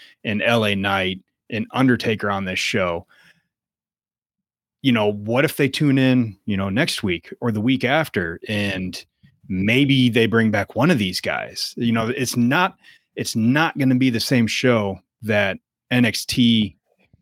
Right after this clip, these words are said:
uh, viewers saw this week that I think they're gonna see going forward or what they'd been seeing. Granted, and you pointed out, you know, they have Becky Lynch, they have Dom, they have been bringing in, uh, quote unquote, down main roster superstars, uh,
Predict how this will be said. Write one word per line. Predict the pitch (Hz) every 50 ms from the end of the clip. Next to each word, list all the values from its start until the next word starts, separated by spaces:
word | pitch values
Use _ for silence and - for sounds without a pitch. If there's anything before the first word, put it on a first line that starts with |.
| _ _ _ _ -
uh, | 107 98 95
viewers | 95 90 - 147 175 180 156 123 107 101 95 -
saw | - - - - 127 120 117 113 110 104 98 - - _ _ -
this | 110 110 151 147 - - -
week | 214 202 104 92 -
that | 110 107 101 -
I | 110 107
think | - - 135 131 123
they're | - 127
gonna | 110 120 117 110
see | - - - 113 104
going | 101 113 110 110 107
forward | 101 - - 113 107 107 110 113 -
or | - - 110
what | 110 113 107 -
they'd | 104 101 95 92 98
been | 147 151 139
seeing. | - - 104 95 90 - _ _ _ _ _ _
Granted, | - 175 175 151 - - 156
and | 143
you | 151 139
pointed | - 160 151 160 151 160
out, | 165 123 95 90
you | 113 110
know, | 113 107
they | 104 110 104
have | 95 120 135 139 117 107
Becky | 123 123 117 - 120
Lynch, | 107 117 123 113 98 -
they | - 110 98
have | 87 110 123 131 104 95
Dom, | 104 117 117 107 95 90
they | 104 104 104
have | 123 127 123 117
been | 127 123
bringing | 110 120 131 131 131 131 123 139
in, | 135 117 - _ _ _ - _ _ -
uh, | - 110 98 101 92 _ _ _ - 170 - _ _ -
quote | - 131 120 110
unquote, | 101 - 120 104 95 95
down | 127 135 143 135 110 101 107 123 120 - _ - _ -
main | - 117 113 113 110 110
roster | 113 113 113 113 110 - - 127 113 107 107 -
superstars, | - - 220 240 - 117 98 - - 98 85 82 85 98 - - - _ -
uh, | - 101 95 92 92